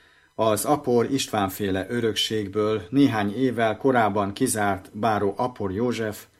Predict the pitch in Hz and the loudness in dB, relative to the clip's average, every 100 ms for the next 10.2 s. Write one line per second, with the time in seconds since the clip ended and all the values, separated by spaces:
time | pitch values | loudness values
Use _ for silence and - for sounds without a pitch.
0 | _ _ _ _ - 120 95 98 92 85 | _ _ _ _ -2 0 0 -2 -2 -4
1 | - 127 123 117 120 127 - _ _ _ | -4 0 2 4 2 0 -4 _ _ _
2 | - 143 139 123 127 123 110 123 123 110 | 0 4 4 4 2 2 0 2 0 2
3 | 98 101 95 120 113 104 95 - 107 117 | 2 0 0 -2 -2 -2 -4 -6 -4 -4
4 | 117 117 113 120 117 123 - - _ - | -4 -4 -4 0 0 0 -6 -16 _ 2
5 | 135 123 120 107 - 123 123 120 117 117 | 4 4 -2 -4 -2 0 2 2 2 2
6 | 113 113 117 120 123 131 - _ _ - | 0 -2 -2 0 -2 -4 -10 _ _ -20
7 | - - - 196 170 143 143 131 131 135 | -20 -10 0 4 6 6 2 2 0 2
8 | 117 98 - 101 113 113 113 101 95 98 | 2 2 -2 -4 0 2 2 0 -2 -2
9 | 107 98 107 - 98 90 - 110 113 110 | -2 -2 -2 -2 -4 -6 -4 -4 -2 -6
10 | - | -12